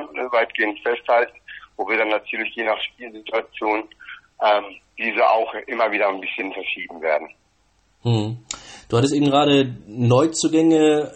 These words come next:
Speaker 2: erwähnt. Ähm, wer ist das? Ähm, wie,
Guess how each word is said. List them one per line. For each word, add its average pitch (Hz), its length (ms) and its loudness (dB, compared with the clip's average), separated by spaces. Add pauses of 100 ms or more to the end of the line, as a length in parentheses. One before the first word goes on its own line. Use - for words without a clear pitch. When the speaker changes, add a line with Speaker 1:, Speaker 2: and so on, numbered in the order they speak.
Speaker 2:
erwähnt. 143 720 2
Ähm, 135 560 0 (680)
wer 139 300 4
ist 185 260 0
das? 208 520 2
Ähm, 143 560 2 (240)
wie, 135 280 -2